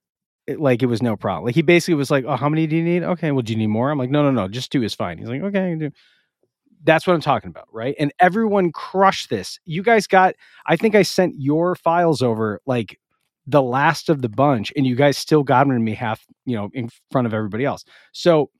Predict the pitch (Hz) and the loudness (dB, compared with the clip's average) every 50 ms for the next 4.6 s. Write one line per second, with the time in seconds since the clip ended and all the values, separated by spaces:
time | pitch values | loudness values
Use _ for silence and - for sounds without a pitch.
0 | _ _ _ _ _ - 135 180 208 - - 160 180 208 196 - - 156 139 120 | _ _ _ _ _ -2 2 2 2 2 2 0 0 0 0 0 0 0 0 0
1 | 113 107 104 104 92 - _ _ _ _ _ _ _ _ _ _ _ _ _ _ | 0 -2 -4 -6 -10 -12 _ _ _ _ _ _ _ _ _ _ _ _ _ _
2 | - 135 123 104 123 160 165 - - 185 165 - - - - 165 151 143 135 127 | -8 -8 -8 -2 -2 -2 -2 -2 -4 -6 -6 -6 -6 -2 2 2 4 4 2 0
3 | 123 120 120 117 113 - 123 110 107 107 - _ _ _ _ _ _ _ _ _ | 0 -2 -4 -4 -6 -8 -8 -10 -10 -10 -14 _ _ _ _ _ _ _ _ _
4 | _ _ _ 131 127 117 117 113 104 - - | _ _ _ -6 -4 -4 -4 -4 -6 -12 -16